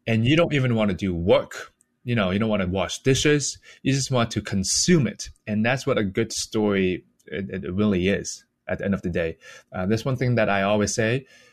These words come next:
storytelling is the most powerful state of the heart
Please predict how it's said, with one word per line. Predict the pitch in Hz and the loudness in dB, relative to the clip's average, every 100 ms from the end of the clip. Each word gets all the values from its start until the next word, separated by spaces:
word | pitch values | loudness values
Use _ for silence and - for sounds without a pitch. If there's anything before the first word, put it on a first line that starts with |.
| _ | _
storytelling | - - 151 160 147 - 147 143 143 | -8 -2 4 4 4 2 2 0 -2
is | 117 98 | -4 -4
the | 104 | 0
most | 104 104 - _ - | 2 2 -2 _ -12
powerful | - 127 127 120 123 117 117 - _ _ | -6 0 0 0 2 2 0 -4 _ _
state | - - 131 120 | -10 0 0 0
of | 104 | -2
the | 92 | -4
heart | - - 117 - - - | -8 -2 0 0 -8 -12